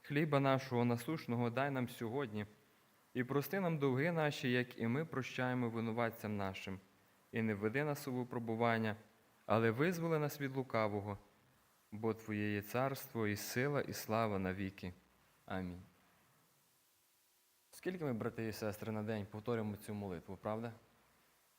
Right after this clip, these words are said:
Діти її <clears throat> на пам'ять знають.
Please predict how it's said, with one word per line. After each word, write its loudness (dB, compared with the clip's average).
Діти 0
її -2
<clears throat> 0
на 2
пам'ять 4
знають. -2